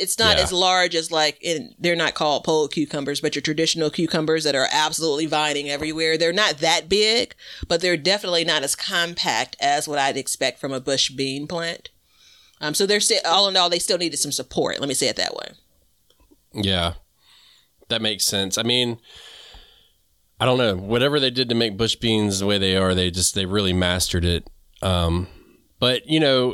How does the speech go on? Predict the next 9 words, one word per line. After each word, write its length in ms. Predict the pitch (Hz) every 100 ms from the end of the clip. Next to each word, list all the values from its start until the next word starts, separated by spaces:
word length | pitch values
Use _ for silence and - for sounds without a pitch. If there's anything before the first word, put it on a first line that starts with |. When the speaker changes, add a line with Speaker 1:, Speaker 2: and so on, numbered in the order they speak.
| -
Speaker 2:
it, 240 | 151 160 -
it's, 520 | 156 139 - - - _ _ _ _ _ _ _ _ _ _
I 60 | 127
wonder 220 | 160 190
if, 120 | 147 127
like, 140 | 101
radishes 540 | 90 92 92 87 90 85
would 160 | 85
do. 280 | 82 82